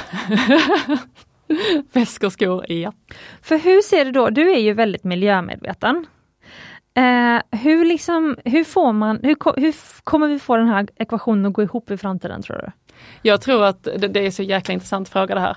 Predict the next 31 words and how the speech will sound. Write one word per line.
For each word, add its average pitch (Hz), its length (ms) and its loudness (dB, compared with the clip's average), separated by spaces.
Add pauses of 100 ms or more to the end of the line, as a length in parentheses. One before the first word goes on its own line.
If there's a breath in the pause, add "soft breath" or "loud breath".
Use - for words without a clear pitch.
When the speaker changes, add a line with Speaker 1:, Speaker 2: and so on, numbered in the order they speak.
(140)
Speaker 1:
Och, - 80 0
Speaker 2:
Mm. 190 520 6
Speaker 1:
eh, - 60 -2 (200)
någonting 202 460 0
som 196 140 -4
jag 196 120 0
ändå 196 200 0
mer 196 140 2
eller 190 100 0
mindre 180 220 -2
pratar 196 380 0
om, 175 240 -2 (120)
kanske 214 220 -2
inte 285 160 -4
så 269 160 0
mycket 240 220 -2
i, 190 340 -2
i 190 60 0
mina 185 220 -2
kanaler - 380 -2
som - 140 -8
jag 185 60 -2
ändå 180 120 -2
gör 185 180 -2
med 69 340 -8
vänner 190 340 -4
och - 320 -4
bekanta 190 380 -6
runt 190 160 -8
om - 160 -6
en. - 160 -6